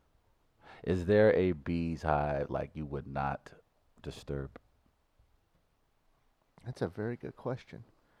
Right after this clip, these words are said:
Speaker 2: It depends on my mood that day.
Speaker 1: Okay. That's scary.
Speaker 2: I'm sure there is, uh, but it probably more than anything depends on my mood.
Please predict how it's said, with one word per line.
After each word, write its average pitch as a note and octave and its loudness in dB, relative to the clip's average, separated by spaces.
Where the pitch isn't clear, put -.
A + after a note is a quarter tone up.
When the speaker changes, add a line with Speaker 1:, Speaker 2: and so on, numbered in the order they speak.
Speaker 2:
It - -14
depends B2 -6
on A#2+ 4
my B2+ 2
mood C3 2
that D#2 -4
day. F2+ -10
Speaker 1:
Okay. G2+ -8
That's - -12
scary. C2+ -6
Speaker 2:
I'm F3 -2
sure G#3+ 8
there C3 8
is, F3+ 4
uh, B2+ 8
but B2+ 2
it A#2+ 4
probably C3 6
more B2+ 2
than B2+ 0
anything A#2+ -2
depends A2 -6
on G#2+ -2
my G2+ -2
mood. B2+ -6